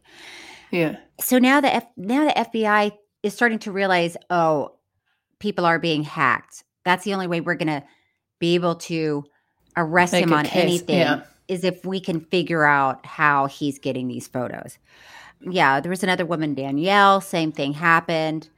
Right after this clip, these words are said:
Speaker 1: Endless stories of people.
Speaker 2: Ugh, just, like, sitting there one day and then they, their friends start calling and say, "Well, there are pictures of you on the internet." It's so
Speaker 1: Mm-hmm.
Speaker 2: awful. And, um, Danielle was saying, yes, there were nude pictures that she had sent to an old boyfriend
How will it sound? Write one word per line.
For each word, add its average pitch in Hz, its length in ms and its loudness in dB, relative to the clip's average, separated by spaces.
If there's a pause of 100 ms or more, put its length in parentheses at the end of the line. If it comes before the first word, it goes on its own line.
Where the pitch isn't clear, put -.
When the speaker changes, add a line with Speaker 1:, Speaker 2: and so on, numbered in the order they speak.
(120)
Speaker 1:
Endless 226 460 4
stories 170 720 -2
of 175 200 -2
people. 165 600 0
Speaker 2:
Ugh, 226 220 6 (240)
just, 226 260 -8
like, 208 220 2
sitting 226 340 -2
there 202 140 0
one 190 180 -2
day 185 240 0
and 175 80 0
then 170 80 0
they, 170 260 -2
their 175 200 -4
friends 170 320 -2
start 160 200 -6
calling 156 320 -2
and 147 80 -6
say, 139 220 -4
"Well, 139 420 -4
there 139 140 -6
are 135 60 -4
pictures 135 400 -14
of - 80 -20
you - 100 -12
on - 80 -12
the 76 100 -12
internet." 80 400 -14 (760)
It's 175 280 -2
so 214 220 2
Speaker 1:
Mm-hmm. - 80 0
Speaker 2:
awful. 185 500 2
And, 175 340 -2
um, 147 560 -2
Danielle 226 400 4
was 233 140 4
saying, 170 420 0
yes, 185 280 -2
there 185 100 -4
were 170 100 -2
nude 165 240 -6
pictures 170 320 -8
that - 160 -10
she 254 160 -2
had 240 140 0
sent 185 240 -4
to - 100 -10
an 175 120 -6 (120)
old 208 380 2
boyfriend 165 600 -2